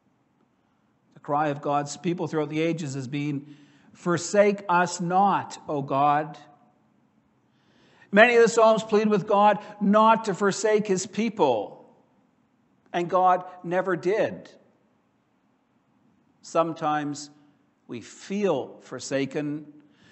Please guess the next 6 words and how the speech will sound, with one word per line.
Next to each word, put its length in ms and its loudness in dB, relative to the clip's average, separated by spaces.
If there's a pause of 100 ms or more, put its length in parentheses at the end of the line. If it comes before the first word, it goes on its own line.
(160)
Sometimes 560 2
we 160 4
speak 580 0
of 160 2
being 240 4
forsaken, 800 0